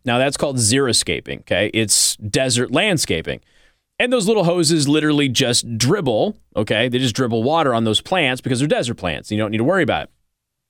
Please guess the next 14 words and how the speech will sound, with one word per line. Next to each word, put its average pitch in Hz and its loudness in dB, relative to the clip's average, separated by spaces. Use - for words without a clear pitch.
When 143 0
you 151 2
go 185 0
into 294 4
the 220 2
backyard, 160 0
it 139 0
will 196 2
be 139 2
dirt. 156 -2
That's 90 -2
what 123 0
it 165 2
is. - -2